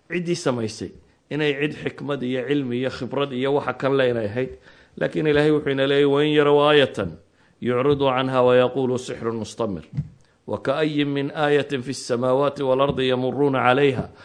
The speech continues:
وهم عنها معرضون." Baa Ilaahay leeyahay. Ilaahay abuuray baa dadka sheegaya. Ilaahay abuurtay ayaa wuxuu leeyahay, "Tiro badan ah inta ay aayad cirka iyo dhulkaba ku arki doonaan, waa ay soo mari doonaan iyagoo indhaha isku haysto aan ogolayn."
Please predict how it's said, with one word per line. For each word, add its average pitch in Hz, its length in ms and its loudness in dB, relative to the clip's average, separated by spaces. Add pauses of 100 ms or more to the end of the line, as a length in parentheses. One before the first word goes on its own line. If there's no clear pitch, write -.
(160)
وهم 147 320 4
عنها 151 500 2
معرضون." 135 640 0
Baa 117 100 2
Ilaahay 107 320 -2
leeyahay. 85 160 -10 (440)
Ilaahay 190 280 4
abuuray 175 400 0
baa 175 100 -2
dadka 170 260 -8
sheegaya. 120 500 -12 (580)
Ilaahay 143 240 -16
abuurtay 117 500 -12 (800)
ayaa 147 220 4
wuxuu 156 180 0
leeyahay, 156 260 6
"Tiro 147 280 0
badan 147 360 2
ah 101 120 -2 (480)
inta 156 200 0
ay 143 100 2
aayad 139 400 0
cirka 160 260 -2
iyo 156 100 4
dhulkaba 151 360 0
ku 151 160 -8
arki 139 240 -6
doonaan, 127 420 0 (760)
waa 143 200 0
ay 147 80 0
soo 170 280 0
mari 170 260 4
doonaan 151 300 2
iyagoo 156 260 2
indhaha 156 180 2
isku 135 180 -4
haysto 113 320 -2
aan 135 120 0
ogolayn." 120 380 -2